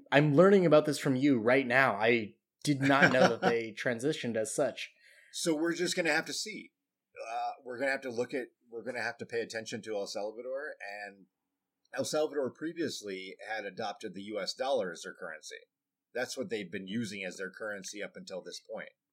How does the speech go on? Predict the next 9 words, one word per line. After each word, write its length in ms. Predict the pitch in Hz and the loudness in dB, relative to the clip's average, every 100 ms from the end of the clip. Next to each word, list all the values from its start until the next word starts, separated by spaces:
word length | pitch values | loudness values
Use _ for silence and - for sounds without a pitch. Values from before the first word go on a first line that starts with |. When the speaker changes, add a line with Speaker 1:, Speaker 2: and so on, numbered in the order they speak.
| _ - | _ 10
Speaker 1:
As 200 | 160 160 | 10 10
a 80 | 147 | 6
direct 480 | 151 170 208 - | 10 10 8 2
consequence 840 | - 196 254 240 - 156 123 123 - _ _ _ - | 2 4 4 2 2 2 2 0 -8 _ _ _ 6
of 300 | 135 127 - - | 10 10 6 6
I 180 | 139 160 | 10 10
M 160 | 147 | 10
F 460 | 147 143 - - - _ _ _ _ _ _ _ _ | 8 4 0 -14 -18 _ _ _ _ _ _ _ _
Speaker 2:
Yes. 380 | 123 113 - - | -6 -4 -6 -12